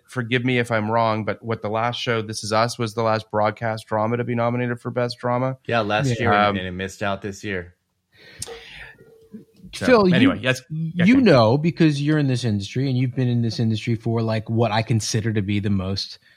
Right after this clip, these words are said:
Speaker 3: you know, um, the most dramatic change, the most dramatic sea change we've undergone over the last,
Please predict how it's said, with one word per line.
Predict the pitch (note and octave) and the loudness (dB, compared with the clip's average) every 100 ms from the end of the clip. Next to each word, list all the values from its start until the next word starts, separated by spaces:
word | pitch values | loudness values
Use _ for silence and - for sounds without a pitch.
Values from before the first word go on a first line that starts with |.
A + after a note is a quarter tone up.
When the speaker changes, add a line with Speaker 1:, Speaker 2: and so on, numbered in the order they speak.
| _ _ _ | _ _ _
Speaker 3:
you | A#2+ | -2
know, | A2 F#2 F2+ | 0 -2 -4
um, | F#2 G2+ G2 F#2+ F#2+ F#2+ F#2 _ _ _ - | -2 0 2 0 -2 -4 -8 _ _ _ 4
the | C#3 | 6
most | D#3 D3+ | 6 6
dramatic | D3+ B2 A#2 B2+ C3 | 4 6 6 4 0
change, | - - C#3 B2 G#2 D#2 D#2+ - | -2 0 2 2 2 -4 -12 -4
the | A#2+ | 0
most | B2 A2+ | 2 2
dramatic | B2 A2+ B2+ C3 | 2 2 2 -2
sea | - - C3+ | -2 2 2
change | A#2+ A#2+ G#2 F#2+ | 2 0 -2 0
we've | G#2+ G#2+ | -2 0
undergone | G2 F#2+ G2+ F#2+ E2+ E2+ | -2 -2 -4 -4 -6 -8
over | G2 G2+ | -8 -4
the | G2+ | -4
last, | G2+ F#2+ F#2+ | -4 -4 -6